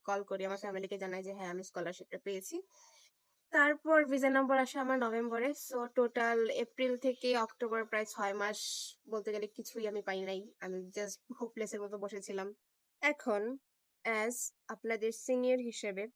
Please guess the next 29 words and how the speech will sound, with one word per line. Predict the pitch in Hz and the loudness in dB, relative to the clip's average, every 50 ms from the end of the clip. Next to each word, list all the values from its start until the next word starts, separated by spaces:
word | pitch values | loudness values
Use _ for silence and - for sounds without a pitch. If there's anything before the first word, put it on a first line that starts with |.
| _ _ - | _ _ -10
আমি | 208 208 208 214 208 _ | -6 -6 -6 -6 -6 _
কিছু | - 214 - - - 240 233 226 | -14 -14 -12 -10 -6 -4 -4 -4
ভালো | 214 220 208 220 208 208 214 | -4 -6 -4 -2 -2 0 0
অ্যাডভাইস | 220 220 214 202 202 202 208 214 220 214 - _ | -2 -2 -4 -6 -4 -4 -2 -2 -2 -4 -8 _
দিব, | - 190 - 180 185 - - _ _ _ _ _ - | -10 -8 -6 -6 -6 -6 -8 _ _ _ _ _ -12
যেটা | 220 208 190 208 196 | -10 -8 -6 -4 -4
আমাকে | 185 185 185 190 190 - 214 | -4 -4 -6 -8 -8 -12 -18
কেউ | 202 - - 202 | -12 -8 -8 -6
বলে | 196 190 196 190 185 185 | -4 -2 -2 -2 -2 -2
নাই। | 185 185 190 226 254 _ _ - 247 | -2 -4 -4 -6 -8 _ _ -12 -12
সেটা | - - - 214 208 | -12 -12 -10 -10 -8
হচ্ছে, | 208 202 - - - 302 359 392 _ _ _ _ _ _ _ _ _ _ _ _ _ _ _ _ _ _ _ - | -8 -8 -8 -6 -6 -6 -6 -6 _ _ _ _ _ _ _ _ _ _ _ _ _ _ _ _ _ _ _ -8
আপনি | - 269 262 311 320 | -6 -4 -2 0 0
যদি | 294 320 277 294 320 302 | 2 2 2 2 0 0
স্কলারশিপে | - - 269 262 262 285 302 320 294 311 | 2 2 2 4 4 2 0 -2 0 2
আবেদন | 285 254 226 240 247 277 269 | 2 0 2 2 0 0 2
করে | - 269 254 254 | 2 2 2 2
থাকেন, | - 254 233 - 220 226 254 277 294 294 | 0 -2 -6 -6 -6 -6 -6 -6 -6 -6
that | 226 202 214 214 - 240 | -4 -2 -2 -2 -2 -2
means | 220 220 226 - - | -2 -2 -2 -4 -6
আপনি | 214 233 226 220 | -6 -6 -6 -6
বিদেশ | 202 202 196 208 220 - | -4 -4 -6 -6 -6 -6
যেতে | 220 202 - 202 | -8 -8 -8 -6
চান, | - 202 196 202 254 - _ _ _ _ - | -6 -4 -4 -6 -6 -10 _ _ _ _ -16
আপনি | - 220 208 | -12 -10 -8
বিদেশে | 202 196 208 220 233 233 | -8 -6 -6 -6 -4 -2
পড়ালেখা | - 220 208 202 220 220 220 | -2 -2 -2 0 -2 -4 -6
করতে | 214 - 196 190 - 185 | -6 -8 -10 -10 -12 -12
চান। | - 208 202 226 | -10 -10 -10 -10